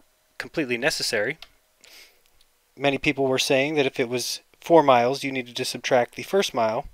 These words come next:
and actually do the equation using three miles. The reason I don't think you need to do that is because it is correct that it's eight inches of curvature in one mile, because eight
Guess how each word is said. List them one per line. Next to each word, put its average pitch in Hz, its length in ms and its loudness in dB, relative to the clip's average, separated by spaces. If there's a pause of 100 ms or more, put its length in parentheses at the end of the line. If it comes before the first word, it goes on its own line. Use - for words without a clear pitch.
(720)
and 127 140 -2
actually 127 320 2
do 127 160 -2
the 120 200 -4
equation 120 520 -4 (320)
using 117 480 -8
three 180 180 4
miles. - 400 -4 (680)
The 139 80 -4
reason 151 480 2 (340)
I 127 80 2
don't 123 180 2 (280)
think 143 220 -2
you 120 60 -4
need 120 160 -6
to 117 60 -12
do 147 160 0
that 151 260 6
is 131 160 -10
because 123 500 -6 (960)
it 143 80 -2
is 151 160 2
correct 143 380 2
that 131 100 -2
it's 123 220 -4
eight 135 160 0
inches 131 400 -4
of 131 240 -8
curvature 127 440 -2
in 117 120 -4
one 113 160 -4
mile, 117 340 0 (840)
because 123 460 0
eight 131 240 0